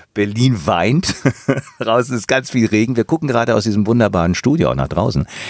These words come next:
Ähm, aber alles andere stimmt. Und ich bin, äh, wirklich froh, hier zu sein. Man muss dazu wissen, A, höre ich euch ganz gerne. Das ist tatsächlich so.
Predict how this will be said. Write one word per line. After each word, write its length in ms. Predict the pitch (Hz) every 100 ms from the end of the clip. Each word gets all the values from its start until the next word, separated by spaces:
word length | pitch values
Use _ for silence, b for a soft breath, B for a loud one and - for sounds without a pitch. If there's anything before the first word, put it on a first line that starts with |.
| B B B -
Ähm, 560 | - 85 80 76 64 -
aber 280 | - - 73
alles 260 | 80 76
andere 280 | 90 87 76
stimmt. 460 | - 73 58 - -
Und 160 | 85 85
ich 100 | -
bin, 260 | 107 107 -
äh, 160 | 107 98
wirklich 340 | 101 117 117 104
froh, 220 | - 90
hier 180 | 87 87
zu 140 | -
sein. 200 | 73 71
Man 120 | 82 85
muss 140 | 104
dazu 320 | 98 - 80
wissen, 240 | 95 117 -
A, 280 | 73 90
höre 200 | 92 107
ich 160 | 135 -
euch 160 | - -
ganz 280 | 64 -
gerne. 280 | - 64 78
Das 140 | 76 95
ist 100 | -
tatsächlich 540 | 78 98 98 64 -
so. 260 | - 67